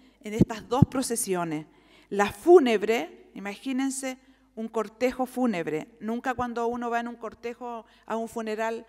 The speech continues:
va riendo, va contando chistes. Va dolorida. Va acompañando a la familia, si es que yo no soy parte de la familia,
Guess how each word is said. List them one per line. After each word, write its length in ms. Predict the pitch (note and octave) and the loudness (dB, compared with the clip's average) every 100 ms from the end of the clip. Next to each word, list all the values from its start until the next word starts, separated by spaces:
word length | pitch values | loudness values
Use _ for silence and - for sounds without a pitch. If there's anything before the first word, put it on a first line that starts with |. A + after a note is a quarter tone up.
| - - F#3+ | -20 -18 -10
va 140 | G#3 | -8
riendo, 640 | G3 G3+ G3 A#3+ C4 B3 A#3 | -6 -2 0 -2 -6 -6 -6
va 140 | G#3 | -6
contando 420 | G#3 G3+ G#3 G#3 | -8 -10 -10 -12
chistes. 480 | - C#4+ - - D3+ _ _ _ _ - | -10 -10 -8 -10 -12 _ _ _ _ -18
Va 260 | F3+ F#3+ | -6 -4
dolorida. 600 | F#3 F3 C#3+ F#3 F#3 - - - _ _ _ _ _ _ E3+ | -2 -4 -6 -2 -2 -2 -12 -20 _ _ _ _ _ _ 0
Va 80 | F#3+ | 0
acompañando 640 | G3 G3 F3+ F3+ F#3+ F#3 | 0 -2 -4 -4 -8 -6
a 20 | |
la 100 | E3+ | -6
familia, 720 | E3 D3+ F#3 D4+ G3+ B2 - - | -6 -8 -2 -2 0 -2 -4 -12
si 200 | - - | -10 -6
es 80 | G3 | -4
que 120 | - | -4
yo 120 | F3+ F3+ | -8 -10
no 100 | F3+ | -14
soy 180 | E3+ | -14
parte 520 | E3+ _ F#3 F#3 - F3 | -16 _ 0 0 -2 -4
de 80 | |
la 100 | D#3+ | -4
familia, 520 | F3 E3 A3+ G3+ D3+ | -8 -10 -8 -6 -8